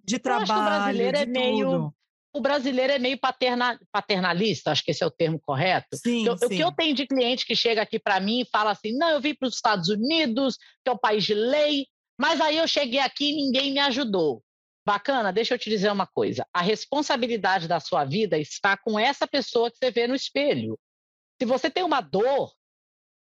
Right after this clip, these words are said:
Speaker 2: você não tem que ficar esperando uma outra pessoa vir te buscar. Essa coisa do
Speaker 1: Exato.
Speaker 2: resgacionismo, né, que, que é tão arraigada na gente, porque eu ouço isso o dia inteiro. "Ah, mas ninguém me falou. Ah, mas ninguém me recomendou."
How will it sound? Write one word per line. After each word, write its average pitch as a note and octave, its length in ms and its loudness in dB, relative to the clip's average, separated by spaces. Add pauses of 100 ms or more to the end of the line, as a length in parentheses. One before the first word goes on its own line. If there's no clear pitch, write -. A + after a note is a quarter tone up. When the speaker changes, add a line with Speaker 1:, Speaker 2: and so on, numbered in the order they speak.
(140)
Speaker 2:
você D#4+ 80 2
não E4 80 0
tem E4+ 160 0
que D4 60 -12
ficar D4+ 260 0
esperando B3 880 -2
uma G#3 240 0
outra D4 340 0
pessoa A#3 340 -2
vir G3+ 120 -2
te - 120 -6
buscar. F3 400 0 (280)
Essa A3+ 260 0
coisa C4 300 0
do C4 100 -2
Speaker 1:
Exato. - 0 -
Speaker 2:
resgacionismo, A3+ 1160 0
né, A3+ 280 0 (340)
que, G3+ 240 0
que - 180 -4
é G3+ 80 2
tão C#4+ 240 -4
arraigada G#3+ 840 0
na E3 140 -2
gente, D#3 760 0 (220)
porque A#3 180 -4
eu D4 120 2
ouço D4+ 360 0
isso E4 220 0
o D#4+ 40 0
dia B3 280 0
inteiro. C4+ 580 -2 (220)
"Ah, D4 200 2
mas D#4+ 200 0
ninguém C#4 440 0
me D#4 120 -2
falou. A#3+ 600 0 (220)
Ah, C#4 180 2
mas D#4+ 200 0
ninguém C#4 400 0
me D4 120 0
recomendou." C4 840 0